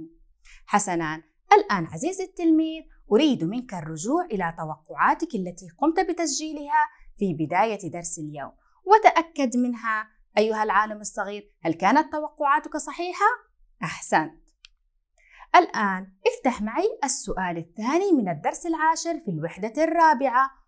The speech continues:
وانظر معي جيدا. تحتوي ساعة الظل هذه إلى أرقام رومانية تبدو برموز كما تشاهد هنا. انظر إلى هذه الأرقام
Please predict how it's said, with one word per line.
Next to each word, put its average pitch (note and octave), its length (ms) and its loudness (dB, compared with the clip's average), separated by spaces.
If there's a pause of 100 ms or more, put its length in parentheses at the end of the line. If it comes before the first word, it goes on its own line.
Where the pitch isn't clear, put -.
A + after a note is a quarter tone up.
(140)
وانظر C#4 440 6
معي A3+ 320 -4
جيدا. D3+ 600 -4 (380)
تحتوي A#3+ 460 4
ساعة G4 460 2
الظل B3+ 400 -2
هذه D4 480 -2 (260)
إلى G3+ 420 4
أرقام B3+ 760 2
رومانية D4+ 880 0 (640)
تبدو C4+ 460 6 (440)
برموز G#3 840 4 (180)
كما G#3+ 380 4
تشاهد C#4+ 800 0 (380)
هنا. C4 440 2 (420)
انظر F#3 180 6
إلى F3 240 -4
هذه B3+ 500 -2
الأرقام D4 800 -2